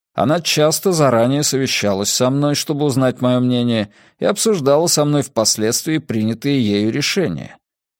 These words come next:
В этом конкретном случае мы с ней очень серьёзно говорили о тех проблемах, которые были связаны с Джеко, не зная, как поступить лучше.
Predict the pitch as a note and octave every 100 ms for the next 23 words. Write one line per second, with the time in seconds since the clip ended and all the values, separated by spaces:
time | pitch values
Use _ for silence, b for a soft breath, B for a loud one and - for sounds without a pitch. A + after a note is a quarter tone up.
0 | _ - A2+ C#3 F3 - G#3+ - C#3 B2
1 | C#3+ C#3 A#2+ - A2+ B2+ D3+ E3+ F3 C#3
2 | F3+ - G#3 G#3 F3+ - F#3+ - F#3+ D#3+
3 | B2 G#2+ A2 G#2+ G#2 G2 D3+ E3 C#3 G#2+
4 | - B2+ - G2+ F2 D2+ F#2 C#3+ D3 -
5 | _ _ - C3 A3 F3+ D3+ D3 C#3 C3+
6 | C3+ B2+ B2+ G#2+ G#2+ A#2+ G#2+ - F#2+ E2+
7 | _ - C#3 A2+ A#2+ A#2+ C#3+ D3+ A#2 B2+
8 | - B2+ - A2 A2 G#2+ A#2+ G2 - -
9 | -